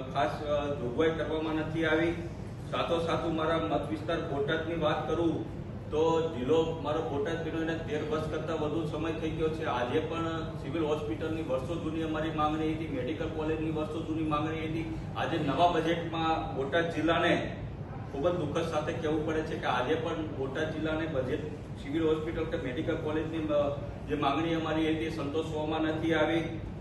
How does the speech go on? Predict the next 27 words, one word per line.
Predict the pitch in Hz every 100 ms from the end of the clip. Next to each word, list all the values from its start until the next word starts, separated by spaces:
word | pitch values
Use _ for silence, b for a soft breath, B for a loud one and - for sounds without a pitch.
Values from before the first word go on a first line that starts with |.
| 135
બોટાદ | 139 160 160
જિલ્લામાં | 156 160 165 165 165
અમારે | 160 160 165 160 156 131 131 - 139
જોયું | 156 165
હોય | 156
તો, | 156 165 - - - - 135
અ, | 139 127 127
ગ્રીનફિલ્ડ | 151 160 160 165
એરપોર્ટની | 165 165 160 135 - 160 156
માંગણી | 160 151 160 165
હતી, | 160 160 160
જમીન | 127 135 165
સંપાદન | 156 147 156 165 165 160
થઈ | 151
ગયું, | 165 -
તેમ | 151 151
છતાં | 139 - 165 165
પણ | 170
આજે | 147 - 135
પણ | 156 170 165 156
એરપોર્ટ | 139 - 160 160 -
માટે | 156 160
કોઈ | 156 156
બજેટ | 156 - 156 165 151
ફાળવવામાં | 151 160 160 156
આવ્યું | 156 165 160
નથી. | 160 165 170 170